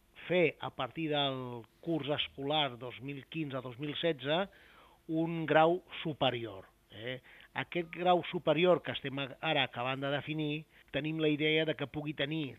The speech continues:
tres especialitzacions, una amb manteniment de motors, una altra de vela i una altra d'equipaments electrònics i de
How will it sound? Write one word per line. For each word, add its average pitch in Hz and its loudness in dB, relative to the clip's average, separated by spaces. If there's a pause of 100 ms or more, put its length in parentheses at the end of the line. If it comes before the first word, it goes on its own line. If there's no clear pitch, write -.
(140)
tres 160 4
especialitzacions, 139 -2 (720)
una 143 0 (260)
amb 123 -4
manteniment 135 -4
de 135 -4
motors, 143 0 (260)
una 135 -4
altra 131 -2
de 123 -4
vela 143 2 (400)
i 139 -4
una 143 4
altra 139 -2
d'equipaments 139 0
electrònics 135 0
i 123 -4
de 117 -2